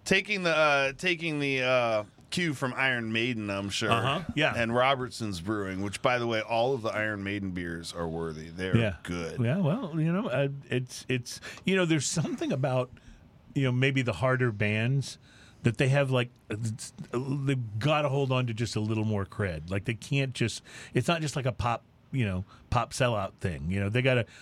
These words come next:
Speaker 2: they gotta make sure their fans don't go, "Ah, you're selling out, you're selling out." And so, so the quality's gotta be there, you know?
Speaker 1: Yeah.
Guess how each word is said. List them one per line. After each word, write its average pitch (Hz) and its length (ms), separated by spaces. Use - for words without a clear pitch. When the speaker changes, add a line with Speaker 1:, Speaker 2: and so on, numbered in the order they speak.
Speaker 2:
they 147 80
gotta 175 120
make 156 160
sure 151 200
their 123 180
fans 127 440
don't 117 200
go, 107 360
"Ah, 202 200
you're 190 160
selling 170 360
out, 147 520
you're 127 80
selling 131 300
out." 123 100
And 123 100
so, 135 200
so - 160
the 123 100
quality's 135 520
gotta 113 180
be 107 240
there, 82 240
you 104 100
know? 110 160
Speaker 1:
Yeah. 92 160